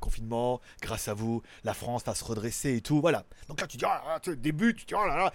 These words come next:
C'était très commercial, hein. Au début, tu dis, ah là, merci, c'est vrai que c'est grâce à nous, euh, c'est vrai que je tiens le choc, je reste à la maison et tout, voilà. Après, il se flagelle un peu. Ah, il dit, ah oui, on a fait des erreurs. Ah oui, ah oui, on a été vilaine. Ah oui,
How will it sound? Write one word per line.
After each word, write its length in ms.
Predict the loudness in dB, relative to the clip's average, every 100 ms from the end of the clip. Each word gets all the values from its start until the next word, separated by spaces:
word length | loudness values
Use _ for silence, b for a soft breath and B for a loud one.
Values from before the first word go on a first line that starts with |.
| B
C'était 260 | 0 4 4
très 340 | 6 4 6
commercial, 460 | 2 0 0 -2 -2
hein. 80 | -6 B
Au 80 | -4
début, 180 | -2 -2
tu 80 | -2
dis, 80 | -2
ah 100 | 4
là, 160 | 6 6
merci, 420 | 2 -2 0 0
c'est 80 | 2
vrai 200 | 4 4
que 60 | 4
c'est 80 | 2
grâce 240 | 2 2
à 80 | 0
nous, 420 | 4 6 8 8
euh, 160 | 6 4 B B
c'est 120 | 4
vrai 140 | 6 6
que 120 | 4
je 80 | 2
tiens 140 | -2
le 60 | 0
choc, 300 | 4 6 6
je 60 |
reste 160 | 2 0
à 60 |
la 80 | 0
maison 480 | 2 2 2 4 2
et 40 |
tout, 180 | 0 4
voilà. 300 | 4 4 -2 -10 B 0
Après, 220 | 4 4
il 40 |
se 100 | 2
flagelle 320 | 0 2 4
un 100 | 4
peu. 200 | 6 6 6 0 -2
Ah, 80 | -2
il 40 | -2
dit, 80 | -6
ah 140 | -6 -6
oui, 140 | -4
on 100 | -4
a 80 | -2
fait 100 | -2
des 160 | 0 2
erreurs. 380 | 6 6 8
Ah 200 | 12 12
oui, 280 | 12 8 0 B B B
ah 220 | 8 10
oui, 140 | 10 8
on 60 |
a 100 | 6
été 180 | 4 4
vilaine. 460 | 6 8 8 6 2
Ah 300 | 4 6 8
oui, 240 | 8 6